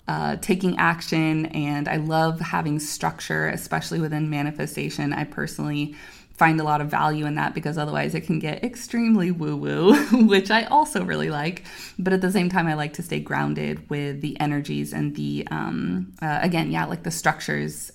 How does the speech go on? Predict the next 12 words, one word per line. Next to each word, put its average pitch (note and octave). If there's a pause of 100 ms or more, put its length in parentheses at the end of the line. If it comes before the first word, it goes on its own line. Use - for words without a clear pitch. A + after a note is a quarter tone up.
that E3
I'm D3
exploring D#3 (160)
within E3+
manifestation. D#3+ (720)
So F3+ (600)
something A3
that A#3+
you E3+
can E3
utilize D#3 (100)
for D#3